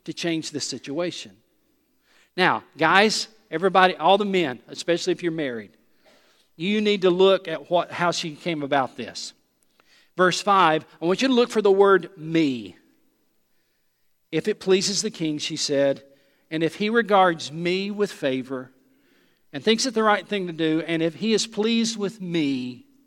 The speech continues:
let an order be written overruling the other one." Two times we see this word "me." You know what she was saying? Here's the translation, shortest translation. She was saying, "Honey,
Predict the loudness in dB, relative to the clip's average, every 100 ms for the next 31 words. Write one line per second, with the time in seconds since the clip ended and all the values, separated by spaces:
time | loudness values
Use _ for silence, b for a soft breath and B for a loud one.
0 | _ _ _ _ _ _ -6 -4 0 0
1 | 0 -2 0 -2 -4 -8 -8 -4 -2 -2
2 | -4 -12 _ -14 -10 -10 -12 _ _ _
3 | _ _ _ _ _ _ _ _ _ _
4 | -10 -4 -2 0 0 -2 -4 -4 -2 -2
5 | -2 -4 -2 -2 -2 -8 -10 -2 -2 -2
6 | -2 0 2 0 -2 -4 -4 0 0 -2
7 | -6 B -2 -2 -2 -2 -2 2 2 2
8 | -4 -4 4 6 6 2 -2 -4 0 0
9 | 0 -4 -18 -20 b b b b -8 -2
10 | 0 0 -2 -2 _ -6 -4 -2 -4 -8